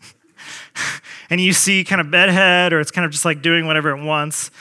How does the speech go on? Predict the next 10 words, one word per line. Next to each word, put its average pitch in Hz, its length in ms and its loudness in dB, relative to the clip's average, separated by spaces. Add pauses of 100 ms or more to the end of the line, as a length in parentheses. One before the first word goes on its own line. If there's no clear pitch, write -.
(420)
you 175 160 0
look 202 220 2
at 180 100 2
it - 20 2
and 165 100 -2
you're 156 160 0
like, 139 320 2 (2250)
"Nah, 180 360 2 (760)
that's 139 160 -4
fine," 131 360 -4